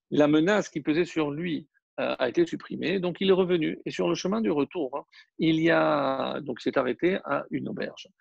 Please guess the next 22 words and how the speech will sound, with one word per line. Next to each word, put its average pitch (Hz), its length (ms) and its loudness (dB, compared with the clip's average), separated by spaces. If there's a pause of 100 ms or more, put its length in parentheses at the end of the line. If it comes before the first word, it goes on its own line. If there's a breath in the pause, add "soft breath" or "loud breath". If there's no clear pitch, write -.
(280 loud breath)
Alors, 165 300 4
sachez 233 400 0
que 160 80 2
dans 143 160 0
la 196 160 0
Gemara, 160 520 -4 (160)
vous 139 60 -8
savez 160 300 -2
qu'il 175 280 2 (260 soft breath)
y 160 100 4
a 165 40 4
des 160 120 2
passages 165 340 -4 (180)
qui 165 80 -4
ont 143 100 0
été 170 120 -2
censurés, 135 580 -4
qu'on 123 140 -8
a, 120 80 -6
on - 320 -14
a 120 60 -8
perdus, 139 440 -2